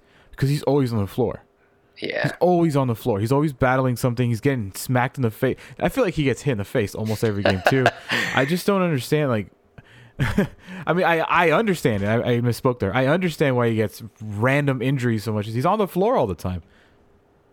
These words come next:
Speaker 2: Yeah, no, no, no. I, and, and sometimes, like, so there, yeah, there was the Derrick Rose play where they both dove for the ball, and it looks like he just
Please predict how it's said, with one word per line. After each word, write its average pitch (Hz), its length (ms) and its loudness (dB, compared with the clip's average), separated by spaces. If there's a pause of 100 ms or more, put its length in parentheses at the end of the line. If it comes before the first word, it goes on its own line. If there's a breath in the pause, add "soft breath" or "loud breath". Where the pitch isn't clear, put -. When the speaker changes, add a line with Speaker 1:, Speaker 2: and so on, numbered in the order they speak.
(440)
Speaker 2:
Yeah, 127 320 4
no, 127 240 2
no, 117 120 0
no. 107 140 2
I, 110 220 4
and, 113 260 0
and 117 160 -2
sometimes, 135 800 -2
like, 95 480 -2 (420)
so - 160 0
there, 143 220 0
yeah, 113 160 2
there 104 140 0
was 110 100 -2
the 120 80 -8
Derrick 113 300 0
Rose 101 280 -2
play 101 240 0
where 95 260 -2
they 98 80 0
both 92 360 -2
dove 98 180 0
for 107 140 -2
the 92 80 -10
ball, 92 240 0
and 92 120 -6
it 90 60 -6
looks 90 240 -4
like 95 140 -2
he - 80 0
just - 360 -4